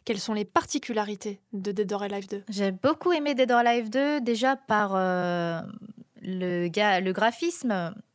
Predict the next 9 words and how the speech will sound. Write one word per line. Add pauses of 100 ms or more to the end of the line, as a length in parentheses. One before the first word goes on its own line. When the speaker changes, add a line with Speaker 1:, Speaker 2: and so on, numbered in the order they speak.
Speaker 2:
le
charisme
des
personnages. (180)
Je
les
trouvais
vraiment
magnifiques,